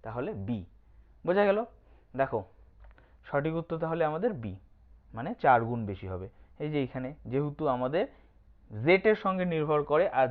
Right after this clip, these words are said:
জেড আমাদের জেড স্কয়ারের উপর নির্ভর করে এনার্জিটা, তাই এখানে কিন্তু আমাদের যেহেতু helium আয়ন, তাই দুই, তার দুই স্কয়ার,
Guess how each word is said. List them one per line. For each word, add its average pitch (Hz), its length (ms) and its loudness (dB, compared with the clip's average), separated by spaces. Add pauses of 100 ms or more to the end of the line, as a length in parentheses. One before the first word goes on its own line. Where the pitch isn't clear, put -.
জেড 175 240 4
আমাদের 143 500 0
জেড 175 240 2
স্কয়ারের 175 500 6
উপর 156 180 0
নির্ভর 117 300 0
করে 104 220 0
এনার্জিটা, 101 460 -6 (320)
তাই 139 320 4
এখানে 147 280 -6
কিন্তু 139 240 -4
আমাদের 135 420 0
যেহেতু 135 520 -6
helium 170 360 0
আয়ন, 170 260 -2
তাই 123 200 0
দুই, 156 380 -2
তার 107 200 0
দুই 135 280 -2
স্কয়ার, 208 340 4